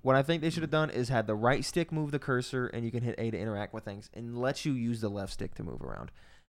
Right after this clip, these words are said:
I think that would have made it better, because just sometimes moving around, especially when you, like, double click A, your character's like,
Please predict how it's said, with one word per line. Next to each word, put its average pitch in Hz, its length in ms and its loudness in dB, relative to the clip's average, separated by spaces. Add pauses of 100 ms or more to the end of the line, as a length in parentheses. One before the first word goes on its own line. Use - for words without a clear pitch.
(220)
I 131 140 6
think 127 220 2
that 104 120 6
would 113 80 4
have 110 60 0
made 110 120 0
it 95 80 -4
better, 110 280 0 (320)
because 117 260 -2
just 117 200 -2
sometimes 151 340 2
moving 135 200 2
around, 120 220 2
especially 139 300 2
when 151 100 10
you, 139 60 4
like, 107 220 2
double 117 220 6
click - 320 0
A, 123 340 0 (180)
your 117 80 -4
character's 113 280 0
like, - 200 -4